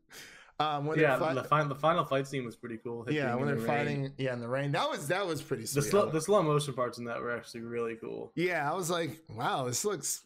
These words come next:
Speaker 1: really good."
Speaker 2: Like,
Speaker 1: Like
Speaker 2: like the stra-, like, the idea of the strategy being that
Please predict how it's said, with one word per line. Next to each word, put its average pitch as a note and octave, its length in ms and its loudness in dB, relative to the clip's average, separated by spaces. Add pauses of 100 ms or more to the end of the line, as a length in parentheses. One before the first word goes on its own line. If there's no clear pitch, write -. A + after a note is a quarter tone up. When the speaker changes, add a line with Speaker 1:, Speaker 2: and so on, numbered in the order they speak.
(100)
Speaker 1:
really B2 600 -2
good." C3 600 -2
Speaker 2:
Like, C#3 180 4
Speaker 1:
Like A#2 160 -2
Speaker 2:
like D3 140 2
the D3+ 100 0
stra-, D3 280 -4
like, D3 300 -4
the C#3+ 160 0
idea D#3+ 300 2
of D3+ 100 -2
the C3 80 -2
strategy C3 480 0
being B2+ 340 -2
that A#2 160 -8